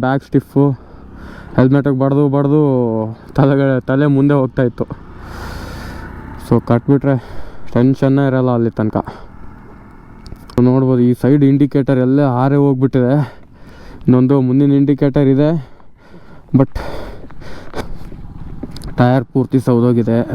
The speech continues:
ಮ್ಯಾಗ್ ವೀಲು ನಿಮ್ಗೆ ಗೊತ್ತಿರ್ಬೋದು ಹಳೆ ಲಾಗಲ್ಲಿ. So ಇನ್ನೂ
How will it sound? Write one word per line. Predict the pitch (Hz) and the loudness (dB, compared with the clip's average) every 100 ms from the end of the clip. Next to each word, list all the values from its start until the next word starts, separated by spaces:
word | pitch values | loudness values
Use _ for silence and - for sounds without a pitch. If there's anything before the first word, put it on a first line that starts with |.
| 127 | 2
ಮ್ಯಾಗ್ | 120 127 | 4 2
ವೀಲು | 127 131 127 127 | 2 2 2 2
ನಿಮ್ಗೆ | 123 120 | 2 2
ಗೊತ್ತಿರ್ಬೋದು | 123 - 131 127 120 120 | 0 2 2 2 2 2
ಹಳೆ | 123 120 | 2 2
ಲಾಗಲ್ಲಿ. | 120 117 120 147 - - - - - - - - - - - - - - | 2 2 4 2 -2 -14 -20 -20 -20 -18 -16 -16 -14 -14 -14 -14 -14 -2
So | 131 139 | 2 4
ಇನ್ನೂ | 135 | 4